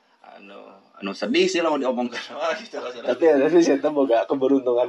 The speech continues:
Speaker 2: unggul.
Speaker 1: Heeh, nya lawan Persija oge kan.
Speaker 2: Iya.
Speaker 1: Ah,
Speaker 2: Anjir.
Speaker 1: sama mana sih eta nya? Jeung si Rene, iya.
Speaker 2: Rene Mihelik.
Speaker 1: Rene Mihelik.
Speaker 2: Eta ge anjing letoy-letoy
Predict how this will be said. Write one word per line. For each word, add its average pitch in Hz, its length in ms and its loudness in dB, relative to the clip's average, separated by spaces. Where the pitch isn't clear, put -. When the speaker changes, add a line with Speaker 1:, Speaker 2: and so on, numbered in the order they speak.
Speaker 2:
unggul. 120 320 0
Speaker 1:
Heeh, 110 560 -6
nya 101 80 -16
lawan 101 160 -6
Persija 95 400 -8
oge 95 160 -12
kan. 110 80 -12
Speaker 2:
Iya. 117 400 0
Speaker 1:
Ah, 104 320 -6
Speaker 2:
Anjir. 202 160 -2
Speaker 1:
sama 226 240 -4
mana 139 160 -2
sih 98 160 -12
eta - 160 -10
nya? - 160 -14
Jeung 107 160 -10
si 104 240 0
Rene, 101 320 -4
iya. 147 240 -2
Speaker 2:
Rene 139 240 2
Mihelik. 139 400 2
Speaker 1:
Rene - 240 -8
Mihelik. - 320 -6
Speaker 2:
Eta 147 240 2
ge 139 80 2
anjing 160 240 2
letoy-letoy 151 720 0